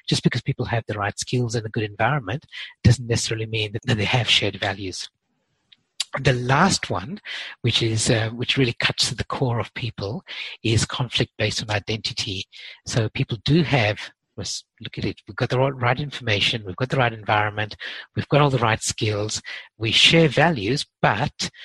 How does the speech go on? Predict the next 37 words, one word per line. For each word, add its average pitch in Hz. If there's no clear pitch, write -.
there's, 123
there's 113
a 117
clash -
at -
a -
personal 123
level. 95
Um, 110
people 120
have 107
a 113
clash -
because -
of 104
their 104
self-esteem 110
or 107
their 110
status -
or 117
perceived 147
status 104
or 117
their 117
own 117
ego. 113
So 131
their 120
personality 110
is 104
getting 107
in 98
the 95
way. 101
So 170
when, 143